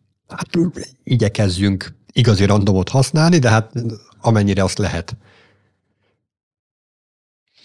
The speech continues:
Igazából akár pseudorandom, akár nem, ö, abban tud nekünk segítséget nyújtani, hogyha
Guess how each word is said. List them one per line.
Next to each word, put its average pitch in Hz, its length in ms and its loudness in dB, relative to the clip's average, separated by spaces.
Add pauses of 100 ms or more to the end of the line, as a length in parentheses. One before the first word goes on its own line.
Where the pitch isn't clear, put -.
(300)
Igazából 120 680 0 (380)
akár 127 400 -2
pseudorandom, 104 920 -2 (160)
akár 104 480 -4
nem, 92 440 -2 (680)
ö, 101 400 0 (300)
abban 113 680 -2
tud 127 160 0
nekünk 110 320 -2
segítséget 101 560 -4
nyújtani, 120 300 -2
hogyha 101 420 -2